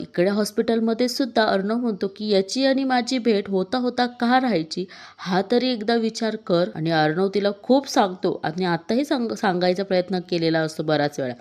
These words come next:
की तो म्हणतो "मी जे सांगतो ना ते नीट ऐकून घे."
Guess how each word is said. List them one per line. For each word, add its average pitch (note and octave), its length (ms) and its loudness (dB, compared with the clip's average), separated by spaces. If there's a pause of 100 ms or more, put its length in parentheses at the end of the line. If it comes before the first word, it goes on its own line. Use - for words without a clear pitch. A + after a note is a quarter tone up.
(300)
की G3+ 140 -2 (140)
तो F#3 100 0
म्हणतो A#3 320 -2
"मी G#3 180 0
जे B3+ 160 -2
सांगतो A#3+ 340 -2
ना A#3+ 100 2
ते A#3+ 200 -2 (260)
नीट A#3 240 -2
ऐकून F#3 380 0
घे." F3+ 140 -2